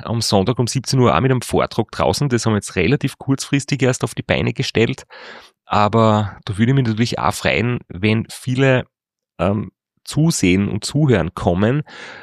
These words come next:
weil im Gebiet Nordrhein-Westfalen, ich bin schon so oft gefragt worden, "Hey, wann kommst du endlich hin und, und warum können wir den Vortrag da nicht einmal sehen?" Es ist nicht immer so einfach,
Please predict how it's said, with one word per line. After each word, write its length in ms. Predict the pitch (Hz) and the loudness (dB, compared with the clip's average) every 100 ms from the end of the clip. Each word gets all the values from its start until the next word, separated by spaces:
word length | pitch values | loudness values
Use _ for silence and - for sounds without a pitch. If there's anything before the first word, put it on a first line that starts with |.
| - - | -18 -2
weil 360 | 101 107 107 107 | 2 4 2 0
im 260 | 113 120 110 | 0 0 -2
Gebiet 400 | - - 120 107 | -4 -4 -4 0
Nordrhein-Westfalen, 960 | 85 - 117 110 113 - - 76 110 | 0 2 -2 0 -2 -2 -2 0 -2
ich 60 | 117 | -2
bin 140 | 113 | -2
schon 100 | 110 | -2
so 280 | - 107 98 | 0 2 4
oft 200 | 95 - | 2 0
gefragt 360 | - 98 - 113 | -4 -4 -2 -2
worden, 180 | 113 | -2
"Hey, 240 | 107 104 95 - | 0 0 0 -6
wann 220 | - 139 - | -4 -4 -2
kommst 300 | 117 107 98 | -6 -4 -2
du 40 | |
endlich 240 | 80 101 | -2 -2
hin 240 | - 123 123 | -4 -4 -2
und, 320 | 113 - - | -4 -6 -8
und 180 | 107 - | -8 -6
warum 280 | 104 113 - | -2 -2 -2
können 180 | 110 | 0
wir 60 | 104 | 0
den 120 | 110 | 0
Vortrag 380 | - - - 113 | 0 -2 -2 -2
da 80 | 87 | -2
nicht 200 | 110 113 | 0 0
einmal 160 | 117 | -2
sehen?" 300 | 113 101 110 113 - - - - - - | 0 2 0 -2 -12 -16 -14 -16 -20 -4
Es 180 | 113 143 | -2 0
ist 120 | 135 | 2
nicht 120 | 139 | 4
immer 160 | 131 131 | 4 4
so 120 | 113 | 2
einfach, 440 | 71 104 127 - | 0 2 0 -2